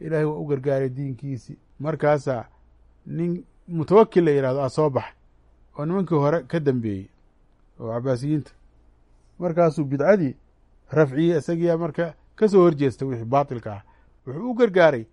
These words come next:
Imaam Axmed iyo ahlu sunnadii u gargaaray. Ahlu bidcina waa dulleeyey ninka mutawakkil ahaa. Diintaanu sabar bay u baahan tahay in, maaragtay, la ogolaado, in la bedelo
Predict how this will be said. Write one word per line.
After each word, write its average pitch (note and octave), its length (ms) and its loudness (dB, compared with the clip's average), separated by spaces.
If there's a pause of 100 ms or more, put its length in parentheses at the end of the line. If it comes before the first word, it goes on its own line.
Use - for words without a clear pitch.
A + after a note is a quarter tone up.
(140)
Imaam D#3 260 0
Axmed F3+ 280 2
iyo B2 180 -2 (140)
ahlu D#3 220 2
sunnadii G#3 300 0
u F3+ 100 -2
gargaaray. A#2+ 420 -4 (300)
Ahlu D#3+ 200 2
bidcina G3 460 2 (160)
waa F#3 140 6
dulleeyey B2+ 480 -2 (200)
ninka D3 180 -12
mutawakkil B2 400 -8
ahaa. F2+ 140 -10 (340)
Diintaanu E3 440 2
sabar F3 280 4
bay E3 100 0
u F3 80 -4
baahan D#3 340 4
tahay E3 320 2 (880)
in, E3 180 0
maaragtay, E3 420 0
la D3 80 -2
ogolaado, C3+ 560 0 (260)
in F3+ 160 0
la F3 80 4
bedelo C#3+ 540 2